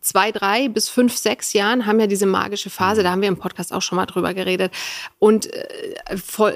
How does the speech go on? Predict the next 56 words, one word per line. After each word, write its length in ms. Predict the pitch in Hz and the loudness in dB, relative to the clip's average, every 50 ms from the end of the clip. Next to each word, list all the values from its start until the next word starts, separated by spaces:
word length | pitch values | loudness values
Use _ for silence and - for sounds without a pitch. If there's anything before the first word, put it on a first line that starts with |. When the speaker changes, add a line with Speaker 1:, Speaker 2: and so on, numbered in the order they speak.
| - - | 0 2
Speaker 1:
ja, 200 | 180 196 196 196 - | 2 4 2 2 0
das 160 | 180 185 180 | -4 -4 -2
Leben 320 | 208 202 196 214 240 262 247 | 2 2 2 4 4 0 -2
folgt 340 | - - 220 220 233 - | 0 2 2 2 2 2
dann 140 | - 226 208 | 0 0 2
so 80 | 196 208 | 2 2
einer 140 | 202 190 185 | 2 2 2
magischen 500 | 185 180 180 185 208 220 202 - 202 180 | 2 2 2 0 0 0 0 0 0 2
Logik. 420 | 175 185 190 190 190 185 170 - | 4 4 4 4 2 0 0 0
Also 160 | - 175 190 | -2 -2 0
sie 120 | 196 147 196 | 0 0 0
Speaker 2:
Mhm. 60 | - | 0
Speaker 1:
erklären 460 | 190 180 - - 202 196 208 233 240 | 0 -2 -2 0 0 2 2 2 0
sich, 340 | 226 233 240 226 - - - - - - | 0 0 -2 -2 -4 -10 -16 -16 -8 0
äh, 200 | - 196 190 - | 2 2 2 2
sie 160 | 190 - 214 | 0 -2 2
denken 280 | 180 208 214 220 226 - | 2 2 2 2 -2 -4
alles, 280 | - - 220 269 269 - | -2 -2 -2 -2 -4 -4
was 100 | 220 214 | -4 -2
sie 80 | 226 220 | -2 -2
sich 240 | 208 202 170 175 180 | -2 -2 -4 0 2
wünschen 400 | 196 226 269 285 - - 320 285 | 4 4 4 2 2 2 2 4
oder 160 | 240 175 170 | 4 4 2
auch 100 | 202 208 | 2 2
nur, 240 | 226 220 202 - 180 | 2 2 2 2 0
was 140 | 202 202 | 0 0
sie 80 | - 214 | 0 -2
Speaker 2:
Mhm. 40 | 185 | -2
Speaker 1:
sich 140 | 196 190 - | -2 -4 -2
vorstellen 560 | - 214 208 254 247 - - 220 196 196 190 | -2 0 0 0 -2 -2 -2 0 0 0 0
können, 320 | - - 202 196 233 269 269 - - - - | -2 -2 0 2 2 0 0 -4 -14 -10 -8
das 240 | - - - - - | -6 -6 -6 -6 -4
kann 240 | - - 226 226 - | -2 0 2 2 2
auch 160 | 202 202 - | 2 -2 -2
passieren. 540 | - - 190 - - - 202 208 196 180 180 | -4 -4 -4 -2 -2 0 0 0 2 0 -2
Speaker 2:
Mhm. 60 | 175 - - - - | -6 -10 -14 -6 -4
Speaker 1:
Also 180 | - 190 202 | 0 0 0
dieses, 360 | 202 180 190 196 208 196 - - - - - - _ _ _ _ _ | 0 0 0 0 -2 -2 -4 -10 -16 -20 -20 -20 _ _ _ _ _
"Ich 160 | _ - - | _ -10 -6
kann 160 | - 220 202 175 | -2 -2 -2 -2
fliegen." 560 | - - - 214 214 220 196 175 156 151 - _ | -2 -2 0 2 2 2 2 0 0 -4 -8 _
Speaker 2:
Mhm. 340 | - 101 82 98 95 95 98 - _ _ _ _ | -8 -6 -4 -2 -4 -4 -4 -8 _ _ _ _
Speaker 1:
Und 100 | 202 214 | 2 2
dann 120 | 214 180 - | 2 4 2
wirklich, 260 | 240 277 285 277 - | 2 4 4 4 2
dann 100 | 208 180 | 2 0
kommt's 240 | - 202 226 247 - | 2 0 0 2 2
manchmal, 300 | 233 214 220 226 214 - | 0 2 2 2 0 0
je 160 | - 180 196 | -2 0 2
nachdem, 380 | 214 208 190 - - 202 196 185 | 2 2 2 2 2 2 2 2
wie 80 | 185 185 | 2 0
die 240 | 185 185 170 165 | 0 -2 -2 -4
Kinder 260 | - - 214 214 202 185 | -2 0 0 2 2 2
Speaker 2:
Mhm. 40 | |
Speaker 1:
drauf 260 | 196 185 185 214 233 - | 2 2 2 2 2 0
sind, 340 | - - 240 233 240 240 | 2 4 6 6 6 4